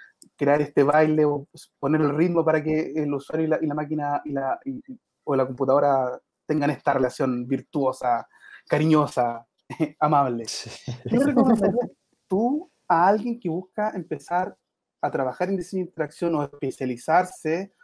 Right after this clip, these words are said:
Speaker 1: o que quizás no, todavía no tienen nociones de qué es el diseño de interacción, eh, para que se desenvuelvan esa, en ese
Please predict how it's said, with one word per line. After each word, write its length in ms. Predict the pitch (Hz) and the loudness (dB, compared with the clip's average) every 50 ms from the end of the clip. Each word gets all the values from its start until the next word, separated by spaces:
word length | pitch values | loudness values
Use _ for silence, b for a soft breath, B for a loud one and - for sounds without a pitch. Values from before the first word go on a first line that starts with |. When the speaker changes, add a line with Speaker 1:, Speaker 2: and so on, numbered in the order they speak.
| _ _ - | _ _ 0
Speaker 1:
o 140 | - 165 160 | 0 0 0
que 140 | - 190 | 0 -4
quizás 320 | 160 - 170 - - 202 220 | -4 -4 -6 0 0 2 2
no, 180 | 214 214 208 | 2 0 0
todavía 260 | 208 - 175 170 180 - | 2 4 4 4 4 4
no 120 | 180 170 | 0 0
tienen 180 | 170 196 202 208 | 0 0 -2 -2
nociones 400 | 196 165 - - 208 208 208 170 | -2 -2 -2 -2 -2 -2 -2 -4
de 100 | 170 156 | -6 -4
qué 120 | - 202 | -2 -2
es 80 | 202 208 | 0 0
el 60 | 196 185 | 0 -2
diseño 220 | 170 - 190 190 | -2 -2 -4 -6
de 40 | 180 | -4
interacción, 680 | - 180 175 165 - - - 180 185 196 214 240 - _ _ _ _ _ _ _ _ _ - | -2 -2 -2 -2 -4 -4 -4 -2 -2 -2 -4 -8 -12 _ _ _ _ _ _ _ _ _ -6
eh, 300 | - 143 135 135 131 127 127 123 - | -2 -2 0 0 0 -2 -4 -4 0
para 200 | - 151 151 143 | 2 2 2 4
que 340 | 143 147 139 139 135 131 - _ _ _ _ - | 4 4 4 4 2 0 -4 _ _ _ _ -14
se 180 | - - 151 | -4 2 4
desenvuelvan 520 | 139 139 143 147 131 135 156 165 165 170 170 | 4 4 4 2 2 2 2 2 2 2 0
esa, 300 | 165 165 - 165 165 - | 0 -2 0 -2 0 2
en 100 | 165 165 | 0 0
ese 240 | 160 - - 165 | 0 0 -2 -2